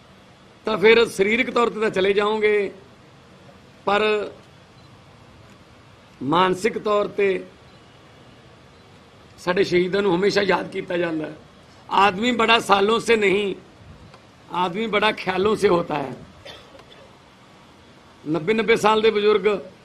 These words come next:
ਅੱਜ ਵੀ ਪਿੰਡਾਂ 'ਚ ਮੰਜੇ 'ਤੇ ਪਏ ਨੇ, ਮੌਤ ਦੀ ਉਡੀਕ ਕਰੀ ਜਾਂਦੇ ਨੇ, ਮੰਗ ਵੀ ਰਹੇ ਨੇ ਕਿ ਮੌਤ ਆ ਜੇ,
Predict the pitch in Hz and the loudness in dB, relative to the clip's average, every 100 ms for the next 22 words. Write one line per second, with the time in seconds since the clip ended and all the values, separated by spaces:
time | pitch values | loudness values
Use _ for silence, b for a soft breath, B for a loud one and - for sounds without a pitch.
0 | - 165 165 208 208 202 196 196 190 180 | -10 -8 -4 -4 0 0 0 -2 -4 -6
1 | - - - - 170 180 196 196 202 185 | -10 -20 -20 -8 -4 2 4 4 2 2
2 | 190 208 196 190 190 202 202 196 - 185 | 2 2 0 0 0 -2 -2 -4 0 0
3 | 175 180 185 185 180 - - - - - | 0 -2 -2 -4 -6 -12 -20 -20 -20 -20
4 | - - - 151 185 214 220 247 254 233 | -20 -20 -8 0 2 2 2 4 6 4
5 | 233 226 190 202 202 202 196 190 180 | 2 0 0 0 0 0 0 0 -2